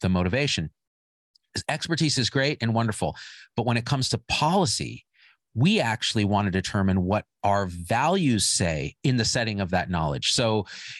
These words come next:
it may be that, you know, we, we, we, you could prevent all this covid, but we're actually more interested in going out to eat, seeing our friends without masks, um,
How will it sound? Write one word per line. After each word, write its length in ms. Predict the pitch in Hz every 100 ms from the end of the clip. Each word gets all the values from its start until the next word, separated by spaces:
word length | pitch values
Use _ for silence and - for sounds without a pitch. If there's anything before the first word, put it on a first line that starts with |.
| -
it 300 | 120 131 131
may 180 | 147 160
be 100 | 156
that, 200 | 127 117
you 100 | 127
know, 100 | 123
we, 160 | 104 110
we, 220 | 101 113
we, 240 | 104 110 73
you 340 | 71 69 117 117
could 260 | 120 156
prevent 320 | 117 117 117
all 140 | 110 98
this 160 | 98
covid, 400 | - 147 123 95
but 160 | 85 -
we're 220 | 113 180
actually 340 | 156 120 - 117
more 240 | 107 101
interested 400 | 98 98 - 101
in 240 | 98 95 95 - -
going 240 | 113 117
out 160 | 107 107
to 120 | -
eat, 280 | 101 92 -
seeing 280 | - 120
our 120 | 110 107
friends 280 | 113 104
without 220 | 98 95 85
masks, 460 | 98 92 85 - -
um, 340 | 101 95 92